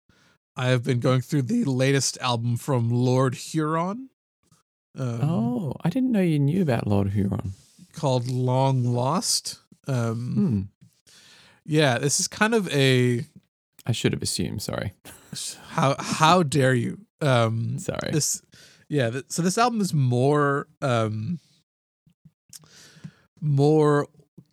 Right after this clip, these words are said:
Speaker 1: Western than their other music is, um, if that makes
Speaker 2: Their
Speaker 1: sense
Speaker 2: other
Speaker 1: to you.
Speaker 2: music was pretty Western. <laughs>
Speaker 1: Yeah, so this album kind of draws a, a line between, like, old, sad cowboy music and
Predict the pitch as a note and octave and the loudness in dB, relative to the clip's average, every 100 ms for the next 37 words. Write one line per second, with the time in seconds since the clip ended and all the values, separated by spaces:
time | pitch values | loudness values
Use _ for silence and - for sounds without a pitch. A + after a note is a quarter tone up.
0 | _ E3 B2 A#2+ B2+ - - D#3 D3+ D#3+ | _ -4 -2 0 0 0 0 2 2 0
1 | E3 D3+ - - D3 D#3+ C#3+ D3 D3 C#3+ | -2 -6 -16 -10 -4 0 2 2 2 2
2 | C#3 C3+ C#3 D3 C#3+ - D3+ F3 G#3 - | 2 2 2 -2 -6 -2 -2 -2 -4 -8
3 | - - _ D3+ C#3 C3 - C#3+ D3 - | -8 -12 _ -6 -4 -4 -4 -4 -4 -2
4 | A2 - G#2 G#2+ G#2 - - - _ _ | -2 0 2 4 4 0 -4 -8 _ _
5 | - A2 - - - - - - A3 - | -4 -2 0 0 -2 -2 -4 -2 -2 -4
6 | - E3 D#3 C#3+ A#2 - D3+ F#3+ F#3 F#3 | -6 2 4 4 2 0 2 2 4 2
7 | A3+ A#3 - F3+ D#3 D3 - _ F3 B2+ | 2 -4 0 2 2 0 -10 _ -10 -10
8 | - D#3 C3+ C3+ C3+ C3 B2 - C3+ A#2+ | -4 0 4 6 4 2 -2 -6 -6 -6
9 | C3+ C3+ B2 B2+ B2 B2+ B2+ B2 - D3 | -4 -2 0 2 4 4 2 -2 -4 -2
10 | B2+ B2 A#2 A#2 - - C3+ C3+ C#3 C#3 | 0 0 0 -4 -8 -6 0 2 4 4
11 | C#3+ C3+ C#3+ _ _ _ _ _ - - | 2 -2 -8 _ _ _ _ _ -4 -2
12 | D#3+ C3+ C3 A#2+ F#3 C3+ B2+ C3 A#2+ A#2+ | 2 2 0 -2 -2 0 2 2 2 2
13 | A#2+ B2 A#2 - - D3+ B2+ A#2+ A#2 A2+ | 0 -2 -6 -10 -10 -4 0 0 0 -2
14 | A2+ A#2 - - | -4 -4 -6 -8